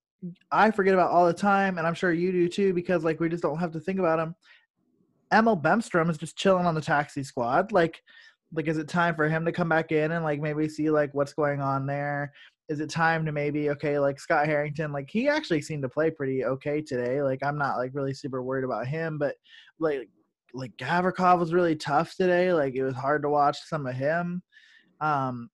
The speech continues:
I think he's not waiver eligible right now, so, like, do you put him on the taxi squad and maybe give somebody like Gabriel Carlson? God, Gabriel Carlson, like, that's a name that, like, I, like, oh my God, the fact that he's still a Columbus Blue Jacket blows my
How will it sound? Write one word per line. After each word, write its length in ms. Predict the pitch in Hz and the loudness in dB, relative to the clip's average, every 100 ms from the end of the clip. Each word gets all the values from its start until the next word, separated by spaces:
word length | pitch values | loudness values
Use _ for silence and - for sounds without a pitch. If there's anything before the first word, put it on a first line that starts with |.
| - | -6
I 60 | |
think 200 | 156 170 | -4 -4
he's 320 | - 175 180 170 | -4 -2 -2 0
not 240 | 170 135 | 0 2
waiver 280 | 156 160 156 | 0 0 0
eligible 460 | 147 156 156 156 160 | 0 0 -2 -4 -2
right 180 | 156 | -4
now, 260 | 160 160 156 | -4 -6 -6
so, 240 | - 151 | -6 -4
like, 220 | 139 131 135 147 | -2 -4 -6 -14
do 100 | 139 | -8
you 80 | 135 | -6
put 220 | 156 131 | -4 -4
him 260 | 127 156 151 | -4 -4 -4
on 100 | 156 | -6
the 80 | 156 | -6
taxi 460 | - 135 - 185 | -8 -8 -6 -6
squad 400 | 180 214 190 202 | -4 0 2 4
and 80 | 165 | 2
maybe 240 | 147 147 | 0 -2
give 280 | 147 151 151 | -2 -2 -2
somebody 260 | 175 165 165 | -4 -2 0
like 160 | 147 | 0
Gabriel 340 | 131 139 156 143 | -2 -2 0 -2
Carlson? 640 | - 143 151 151 175 165 - | 0 0 0 0 -4 -6 -8
God, 260 | 190 233 - - 143 | -6 -6 -6 -10 -4
Gabriel 360 | 180 196 160 | 0 2 0
Carlson, 520 | 139 175 170 143 139 143 | 0 2 2 0 -4 -8
like, 140 | 139 | -6
that's 220 | 165 170 | -4 -4
a 40 | 165 | -6
name 240 | 151 147 | -8 -8
that, 100 | 139 | -8
like, 140 | 127 131 - | -8 -8 -8
I, 100 | - - - - - - | -8 -8 -14 -20 -20 -4
like, 240 | 147 135 _ _ - | -4 -4 _ _ -6
oh 160 | 190 185 | -2 -2
my 140 | 123 | -2
God, 320 | 127 170 156 | 0 2 2
the 60 | 147 | -2
fact 160 | 185 180 | -4 -2
that 100 | 175 | -2
he's 140 | 175 | -2
still 160 | 185 170 | 0 -2
a 40 | |
Columbus 300 | 175 160 139 | -2 -4 -4
Blue 160 | 131 156 | -4 -2
Jacket 300 | 165 127 127 | -2 -4 -4
blows 220 | 143 151 | -2 -2
my 200 | 139 | -4